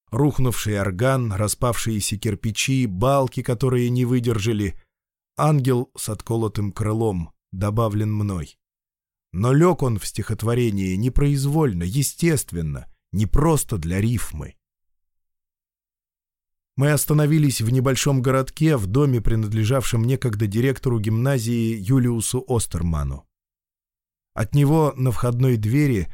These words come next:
осталась эмалированная табличка с его именем — и ещё одна, тоже эмалированная табличка. «Милостыню не подают, нищих просят обращаться в магистрат, в отдел вспомоществований».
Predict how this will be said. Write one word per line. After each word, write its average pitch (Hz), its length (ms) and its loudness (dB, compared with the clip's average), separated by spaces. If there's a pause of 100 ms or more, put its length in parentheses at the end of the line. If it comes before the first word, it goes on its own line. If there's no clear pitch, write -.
осталась 139 520 -2
эмалированная 131 760 2
табличка 120 540 0
с - 100 -6
его 113 220 0
именем — 110 580 2 (400)
и 160 80 4
ещё 139 440 2
одна, 117 460 0 (180)
тоже 113 360 2
эмалированная 107 720 0
табличка. 95 720 -4 (480)
«Милостыню 127 760 2
не 117 140 0
подают, 123 680 0 (360)
нищих 165 560 2
просят 139 360 0
обращаться 127 600 0
в 123 80 0
магистрат, 127 760 0
в 82 100 -6
отдел 131 320 0
вспомоществований». 117 1300 -2